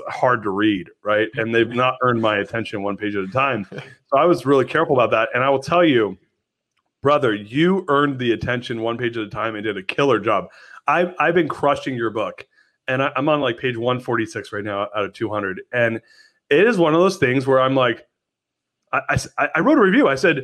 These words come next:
Speaker 1: "Move over, Rich Dad, Poor Dad. This is a life changer, like, this book." So, dude, c-, huge congratulations. I'm so pumped for your book. And, and I just can't, you know, I can't believe today's the day, man. We met, I think, back in June. And here we are seven months later,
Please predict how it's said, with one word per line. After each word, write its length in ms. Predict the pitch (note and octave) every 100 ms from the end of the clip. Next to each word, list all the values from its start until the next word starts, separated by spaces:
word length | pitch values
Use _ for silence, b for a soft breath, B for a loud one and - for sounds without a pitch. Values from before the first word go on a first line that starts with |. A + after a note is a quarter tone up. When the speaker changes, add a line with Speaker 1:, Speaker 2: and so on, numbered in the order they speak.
| -
Speaker 1:
"Move 280 | C#3 F#3 A#3
over, 220 | G#3+ A3
Rich 220 | G#3 G#3
Dad, 160 | G3 F3
Poor 120 | G#3
Dad. 220 | A#3 G#2+ A2
This 160 | E3+
is 80 | A3
a 60 | G#3
life 300 | C#3+ A#3 B3+
changer, 440 | A#2+ F#2+ F2 D2 _ _ _ _ -
like, 220 | A#2+ A#2+
this 160 | A#2+ A#2
book." 240 | G2+ D#2 _
So, 180 | - C#3 B2
dude, 300 | B2 C3+ B2+
c-, 460 | - - - D#3+
huge 440 | - - C#4+ E4 E4
congratulations. 580 | F3+ D3+ C3 B2+ B2+ C3
I'm 160 | C3+
so 320 | C3 - A3+ C4+
pumped 320 | - D#3 -
for 80 | C#3
your 160 | B2
book. 320 | A2+ A2 A2+ - b b b -
And, 260 | D3+ D3+ D#3
and 300 | D#3+ D3 D3 - _
I 140 | C#3+ D3
just 260 | C3+ F#3+
can't, 320 | - F3+ G3+ - _ _
you 80 | D3 E3
know, 40 |
I 60 | C3+
can't 200 | G3+ G3
believe 180 | F#3+ -
today's 240 | F3 D#3+
the 40 |
day, 120 | E3 D#3
man. 160 | A#2+ B2
We 140 | E3+
met, 220 | D#3+ D#3
I 100 | C3+
think, 140 | C#3 C3+
back 180 | C3+
in 140 | B2+ G#2+
June. 500 | A#2 G3+ A2+ F2 G2 b b b b -
And 340 | C#3 C#3 C3
here 160 | D#3+ E3+
we 100 | E3
are 140 | D3
seven 320 | - D3+ D3
months 240 | C#3+ C3 C3+
later, 460 | D3+ C#3 A2 G#2+